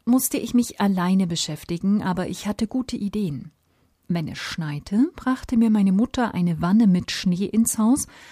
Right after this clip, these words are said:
und ich baute darin kleine Schneemänner und Iglos. Mein allerschönstes Weihnachtsgeschenk war damals ein Arztköfferchen mit einer Babypuppe darin. Mami spielen und überhaupt alles, was mit Versorgen und Verarzten zu tun hatte,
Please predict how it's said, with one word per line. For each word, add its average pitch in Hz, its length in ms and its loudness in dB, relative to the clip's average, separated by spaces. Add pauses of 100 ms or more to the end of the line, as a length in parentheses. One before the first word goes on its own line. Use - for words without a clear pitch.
(120)
und 196 180 -2
ich - 180 -10
baute 208 340 -2
darin 190 480 -2
kleine 165 420 -2
Schneemänner 175 760 4
und 226 280 0
Iglos. 143 680 -8 (1120)
Mein 160 320 -4
allerschönstes 214 1120 0
Weihnachtsgeschenk 175 1120 2
war 190 140 2
damals 202 500 4
ein 185 300 2
Arztköfferchen 214 1040 -2
mit 202 180 0
einer 196 260 2
Babypuppe 175 800 -4
darin. - 400 -12 (840)
Mami 233 320 6
spielen 208 560 2
und 165 240 -4
überhaupt 160 520 -8
alles, 202 380 0
was 185 220 -2
mit 185 160 0
Versorgen 185 680 0
und 170 200 -4
Verarzten 226 720 0
zu 220 160 -6
tun 208 340 -2
hatte, 185 460 -2